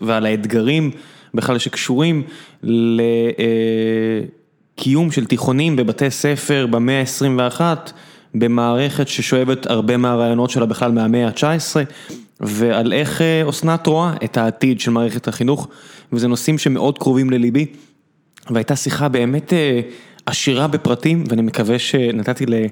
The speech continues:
לאסנת את הבמה הראויה עבורה לתאר את הרעיונות שעומדים מאחורי רשת החינוך של אנקורי, ומאחורי הניסיונות שלה, אה, לשפר את המצב בארץ. אני מקווה שיהיו יותר ויותר יזמים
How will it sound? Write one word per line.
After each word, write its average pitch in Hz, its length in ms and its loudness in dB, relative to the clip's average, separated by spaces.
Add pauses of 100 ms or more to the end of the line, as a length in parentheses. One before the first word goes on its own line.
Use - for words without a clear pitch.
(440)
לאסנת 135 260 0
את 123 100 0
הבמה 113 320 2
הראויה 117 460 2
עבורה 113 600 0
לתאר 117 500 0
את 120 140 -2
הרעיונות 110 500 0
שעומדים 117 440 0
מאחורי 117 420 0
רשת 117 240 -2
החינוך 135 380 0
של 131 120 0
אנקורי, 135 480 0 (440)
ומאחורי 113 760 0
הניסיונות 113 680 0
שלה, 117 460 0 (440)
אה, 110 220 2
לשפר 123 440 0
את 151 100 0
המצב 143 380 0
בארץ. 143 460 0 (340)
אני 117 100 0
מקווה 117 400 0
שיהיו 135 380 2
יותר 131 380 0
ויותר 131 340 0
יזמים 127 520 0